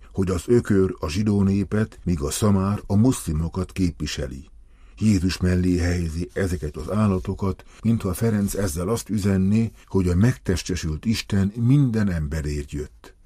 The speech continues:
A jászól a befogadás legmagasabb formája. Milyen jelet hagy a jászól a mai világunk számára? Sokféle üzenettel fordul felénk a jászól. Először is azt mondja, hogy a Jézus szívéhez vezető ajtó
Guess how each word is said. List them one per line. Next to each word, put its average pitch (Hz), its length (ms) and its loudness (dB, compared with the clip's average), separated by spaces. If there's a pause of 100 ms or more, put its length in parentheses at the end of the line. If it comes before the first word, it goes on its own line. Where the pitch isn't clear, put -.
(160)
A 92 120 -2
jászól 104 600 0
a 90 60 -2
befogadás 92 800 0
legmagasabb 76 760 -4
formája. 69 720 -6 (720)
Milyen 135 400 4
jelet 80 400 -4
hagy 82 240 -6
a 80 40 -2
jászól 85 520 -2
a 80 60 -4
mai 90 300 0
világunk 76 580 -4
számára? 78 680 -6 (420)
Sokféle 87 500 -2
üzenettel 85 640 -4
fordul 82 380 -6
felénk 78 460 -6
a 78 60 -4
jászól. 64 640 -10 (300)
Először 87 440 -2
is 76 180 -10
azt 113 200 -2
mondja, 92 480 0 (200)
hogy 98 200 0
a 95 60 4
Jézus 98 420 2
szívéhez 87 640 0
vezető 78 460 -4
ajtó 92 540 -2